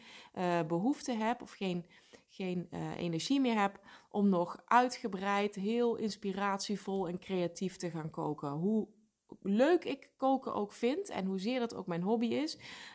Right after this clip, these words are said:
Ehm, als ik moe ben en als mijn hoofd vol zit met duizend en één andere ideeën, eh, dan heb ook ik daar wel eens een keer geen zin in. Dus een goede voorbereiding is gewoon het halve werk.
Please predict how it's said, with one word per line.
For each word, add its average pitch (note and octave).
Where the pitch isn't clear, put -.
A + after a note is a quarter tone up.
Ehm, F3+
als G3
ik G#3
moe G#3+
ben G#3
en -
als E3
mijn F#3
hoofd F3
vol F3+
zit F3
met E3+
duizend E3+
en E3
één D#3+
andere E3+
ideeën, D#3+
eh, E3
dan D#3+
heb E3+
ook E3+
ik -
daar D#3
wel C#3
eens C#3+
een D3+
keer D3
geen C#3
zin C#3
in. C#3
Dus B3
een B3
goede C#4+
voorbereiding A3+
is -
gewoon G3
het E3+
halve F#3
werk. D#3+